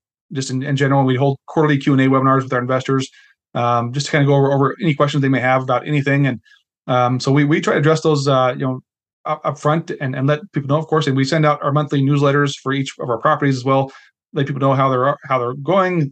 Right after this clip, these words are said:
i-, good and bad. You know, if something unexpected comes up, "Hey, well, we had this unexpected problem happen, uh, but, uh, you know, your, your distributions are, are still gonna be fine. So no, no concerns," um, that kind of stuff. So we, we, we keep on updated on what's going on. Um,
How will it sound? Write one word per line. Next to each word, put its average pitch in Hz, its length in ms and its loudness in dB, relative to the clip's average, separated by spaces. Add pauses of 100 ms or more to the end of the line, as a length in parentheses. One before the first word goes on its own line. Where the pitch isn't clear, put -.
i-, 156 180 -6
good 156 160 4
and 160 160 4
bad. 147 300 2
You 147 60 -4
know, 135 80 0
if 127 160 -8
something 139 380 -2
unexpected 143 420 -2
comes 147 120 4
up, 147 120 2
"Hey, 139 120 2
well, 131 120 0
we 139 80 2
had 143 100 2
this 139 80 -4
unexpected 143 500 -2 (160)
problem 143 240 2
happen, 139 380 0 (420)
uh, 117 500 -2
but, 131 280 -4
uh, 123 240 0
you 135 80 -2
know, 123 120 -2
your, 131 120 -2 (240)
your 139 100 0
distributions 139 460 2
are, 127 280 0
are 120 280 0 (140)
still 147 200 2
gonna 135 140 2
be 131 80 2
fine. 110 260 -4
So 120 120 -4
no, 120 160 -6
no 139 160 2
concerns," 127 500 -2 (260)
um, 113 340 -2 (500)
that - 100 0
kind 156 100 0
of 151 60 2
stuff. 123 180 0
So 139 100 0
we, 143 100 4
we, 160 180 2
we 156 140 2
keep 220 180 -2
on 156 160 4
updated 147 340 2
on 131 80 0
what's 135 180 0
going 131 140 -2
on. 135 280 2 (420)
Um, 117 420 -4